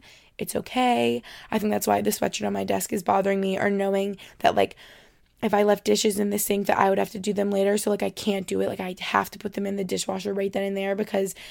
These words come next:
it's, like, something else that I've just, like, tacked on my to-do list to do.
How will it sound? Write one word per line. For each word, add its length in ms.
it's, 160
like, 140
something 320
else 180
that 240
I've 120
just, 160
like, 140
tacked 320
on 80
my 120
to-do 280
list 240
to 80
do. 240